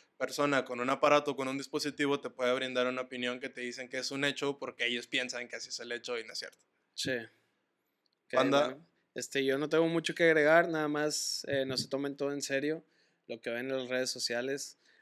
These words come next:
Speaker 2: a las vecinas que, que comparten chismes por Facebook, no lo hagan tanto, no hagan tanto
Speaker 1: <laughs>
Speaker 2: oversharing. Hay mucha gente que se da cuenta de las cosas que están haciendo o que las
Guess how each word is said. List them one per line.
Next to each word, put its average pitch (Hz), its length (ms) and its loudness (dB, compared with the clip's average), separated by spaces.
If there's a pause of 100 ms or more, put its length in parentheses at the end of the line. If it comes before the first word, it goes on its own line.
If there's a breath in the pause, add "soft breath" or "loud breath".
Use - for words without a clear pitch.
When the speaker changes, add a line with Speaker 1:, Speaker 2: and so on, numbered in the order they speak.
(140)
Speaker 2:
a 117 60 -8
las 131 160 -2
vecinas 135 360 -2
que, 135 520 2
que 120 200 0
comparten 120 460 0
chismes 135 380 -2
por 131 180 -12
Facebook, 131 460 -4
no 120 180 -8
lo 127 140 -2
hagan 131 240 -4
tanto, 120 440 -8
no 120 240 -6
hagan 123 280 -4
tanto 123 340 -6
Speaker 1:
<laughs> 120 80 -2
Speaker 2:
oversharing. 123 640 0 (540 soft breath)
Hay 123 80 -4
mucha 127 260 -2
gente 139 280 -6
que 147 100 -4
se 127 80 -4
da 123 180 -2
cuenta 147 440 0
de 160 80 4
las 147 120 0
cosas 147 280 -4
que - 80 -6
están 139 240 -2
haciendo 143 480 0
o 120 260 -4
que 113 220 0
las 113 260 -4